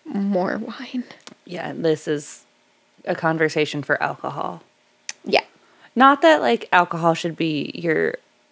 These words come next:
Speaker 2: only coping skill.
Speaker 1: Correct.
Speaker 2: But it can be a helpful one in certain situations.
Speaker 1: For some people, yeah.
Speaker 2: Right? Yeah, not for everyone, but for some people.
Speaker 1: Mm-hmm.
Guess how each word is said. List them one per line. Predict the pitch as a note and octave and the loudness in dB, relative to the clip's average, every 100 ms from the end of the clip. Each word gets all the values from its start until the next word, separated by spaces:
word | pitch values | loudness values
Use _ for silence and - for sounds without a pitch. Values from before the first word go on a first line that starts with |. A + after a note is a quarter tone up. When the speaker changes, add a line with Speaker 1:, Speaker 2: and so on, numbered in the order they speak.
| - | -4
Speaker 2:
only | E3 D#3 D3+ | 0 0 0
coping | B2 - - | -2 -6 -8
skill. | - - - - G3+ G3+ | -10 -6 -4 -2 -4 -2
Speaker 1:
Correct. | - A3 - - - - - _ _ _ _ - | 2 4 2 -8 -16 -16 -18 _ _ _ _ -4
Speaker 2:
But | G3+ | -2
it | - _ _ _ | -2 _ _ _
can | - - B3+ B3+ C4 | -12 -2 4 6 8
be | A3+ G3+ | 8 8
a | F3 | 6
helpful | - - - - - - | 4 -2 -4 -6 -2 0
one | - - - | 2 0 -2
in | - G#3+ | -4 -4
certain | G#3+ F#3 - F3+ | 2 2 2 -2
situations. | F3 - - - - - | -6 -6 -4 -2 -2 2
Speaker 1:
For | D4 | 4
some | C4+ D4 D4 D#4+ | 4 2 2 2
people, | D#4 E4+ G4+ - - - | 4 4 4 2 2 2
yeah. | - - - - | 2 2 2 2
Speaker 2:
Right? | G3+ G#3 A3+ C4 | 2 2 2 2
Yeah, | - F#3+ F#3+ | 4 4 4
not | A3+ - | 4 4
for | - | 6
everyone, | - - F#3+ F3+ E3 F3+ | 4 6 4 4 4 2
but | F3+ | 0
for | - | -2
some | G3+ G#3 G#3+ | 0 0 0
people. | F#3+ - - - A#3+ | -4 -6 -4 0 2
Speaker 1:
Mm-hmm. | B3+ C4 B3 A#3 A#3+ B3+ | 4 4 4 2 4 4